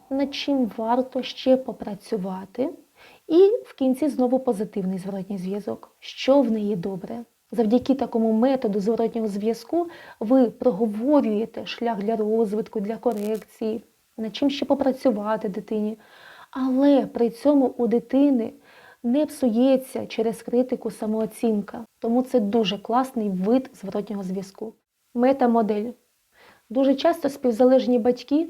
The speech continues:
коли дитина задає питання про цей світ, про життя, про події, багато інформації, що приховують,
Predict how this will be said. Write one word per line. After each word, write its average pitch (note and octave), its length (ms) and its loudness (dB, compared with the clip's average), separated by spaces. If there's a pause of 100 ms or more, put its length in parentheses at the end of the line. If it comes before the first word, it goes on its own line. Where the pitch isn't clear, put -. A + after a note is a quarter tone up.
(100)
коли A#3 240 -2
дитина A#3 400 -2
задає A3+ 500 0
питання A#3+ 720 -2
про A3 180 -10
цей A#3 240 -4
світ, C#4+ 480 0 (220)
про A3+ 220 -2
життя, B3 540 -4
про A#3 120 -6
події, A#3+ 680 2 (760)
багато B3+ 520 0
інформації, C4 880 -2
що A3+ 360 -10 (120)
приховують, G#3 960 -4